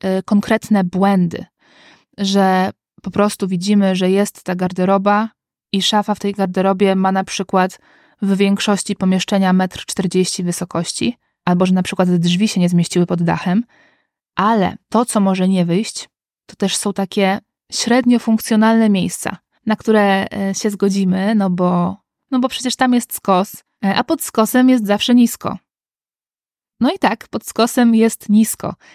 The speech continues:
ale ta wysokość pod skosem rośnie i ona rośnie dosyć, e, mocno. I cała rzecz tkwi w tym, żeby projektując poddasze, czy też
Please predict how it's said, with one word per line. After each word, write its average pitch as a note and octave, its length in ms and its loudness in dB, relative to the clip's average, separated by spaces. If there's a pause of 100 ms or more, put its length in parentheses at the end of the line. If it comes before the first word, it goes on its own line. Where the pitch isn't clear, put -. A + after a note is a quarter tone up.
(340)
ale G3 360 -2 (220)
ta F#3 160 0
wysokość G3+ 540 -4
pod F#3+ 160 -8
skosem G3 400 -4
rośnie G3 420 -2 (460)
i G#3+ 120 -2
ona A#3 200 4
rośnie G#3+ 300 0
dosyć, G3+ 480 0
e, G3+ 140 0
mocno. A3 500 0 (580)
I G#3+ 360 2 (160)
cała C4+ 360 2
rzecz G#3+ 340 -2 (160)
tkwi - 400 -6
w - 80 -20
tym, G#3 380 0
żeby G3 400 0 (360)
projektując B3 540 2
poddasze, G3+ 640 -2 (460)
czy G#3+ 100 -12
też - 300 -4